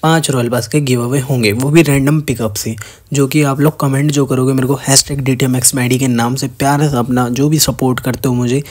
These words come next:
जब से मेरा चैनल देख रहे हो तो उन्हीं को ही मिलेगा, ठीक है। तो भाई आप लोग क्या बोलते हो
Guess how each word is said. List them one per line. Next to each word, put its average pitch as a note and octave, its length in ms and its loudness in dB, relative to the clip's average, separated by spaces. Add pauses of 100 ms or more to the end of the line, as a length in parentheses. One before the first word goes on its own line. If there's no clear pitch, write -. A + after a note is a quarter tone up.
(320)
जब C3 160 2
से C#3 160 -2
मेरा C3+ 200 0
चैनल B2 340 2
देख D3 200 6
रहे D3+ 100 4
हो D3 140 0 (280)
तो D3 160 -2
उन्हीं E3 240 4
को D#3 80 2
ही D3+ 100 4
मिलेगा, A2 440 2 (140)
ठीक F3 160 4
है। G#2+ 160 -2 (720)
तो B2+ 200 0
भाई D3 240 0
आप D#3 140 -2
लोग D3+ 260 0
क्या C#3 180 2
बोलते B2+ 320 0
हो B2+ 240 -2